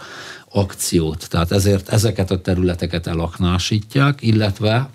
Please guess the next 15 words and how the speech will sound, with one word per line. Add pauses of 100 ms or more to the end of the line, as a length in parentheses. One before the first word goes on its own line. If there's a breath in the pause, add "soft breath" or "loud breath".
(120)
a
vízbe
is
helyeznek
el (400 loud breath)
úszó
aknákat.
Éppen
most
futott
egy
aknára
egy
orosz
hajó,